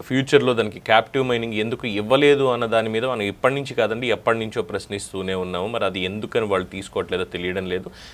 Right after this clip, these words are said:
దాని మీద మళ్ళీ అందరూ కలిసి దాని మీద ఉద్యమించాలి, ప్రైవేటీకరణ అన్న అంశం మీద కాదు, క్యాప్టివ్ మైనింగ్ మీద. So, ఇక్కడ ఈ ప్ర-, ప్ర-,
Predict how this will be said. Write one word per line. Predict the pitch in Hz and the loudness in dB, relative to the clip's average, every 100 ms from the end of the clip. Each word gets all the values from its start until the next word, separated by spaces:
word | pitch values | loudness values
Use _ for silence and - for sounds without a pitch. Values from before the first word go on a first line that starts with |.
| - | -4
దాని | 117 | 0
మీద | 123 135 | 2 2
మళ్ళీ | 117 110 139 | 2 0 2
అందరూ | 135 113 143 165 | 2 4 4 4
కలిసి | 143 127 - | 2 -2 0
దాని | 117 | 0
మీద | 107 104 | 2 -2
ఉద్యమించాలి, | 95 104 104 92 87 - | -2 -4 -4 -4 -6 -4
ప్రైవేటీకరణ | 92 95 117 120 120 113 | 0 2 2 2 -2 -2
అన్న | 104 104 | -2 -4
అంశం | 107 - 101 107 | -6 -10 -8 -6
మీద | 104 | -4
కాదు, | 95 95 95 | 0 0 0
క్యాప్టివ్ | 92 98 98 110 92 | 0 0 0 -4 -4
మైనింగ్ | 87 85 85 | -6 -8 -10
మీద. | 80 - - - - | -10 -10 -14 -20 2
So, | 160 | 6
ఇక్కడ | 165 151 | 6 6
ఈ | 139 120 110 101 - - | 4 2 0 -2 -10 -2
ప్ర-, | 120 117 - | 0 0 -4
ప్ర-, | 123 127 - | -4 -4 -2